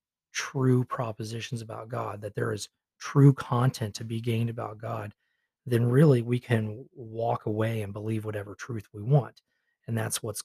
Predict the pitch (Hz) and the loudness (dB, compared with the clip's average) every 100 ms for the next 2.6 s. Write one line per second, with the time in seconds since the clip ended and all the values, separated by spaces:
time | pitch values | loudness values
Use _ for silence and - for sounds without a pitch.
0 | - 120 104 104 - 180 165 - 98 104 | -12 -10 -10 -8 4 6 6 4 -8 -10
1 | 110 127 - 120 104 117 117 117 123 135 | -10 -10 -10 -10 -10 -10 -10 -6 -2 2
2 | 139 - 104 101 107 101 | 2 0 -8 -10 -12 -16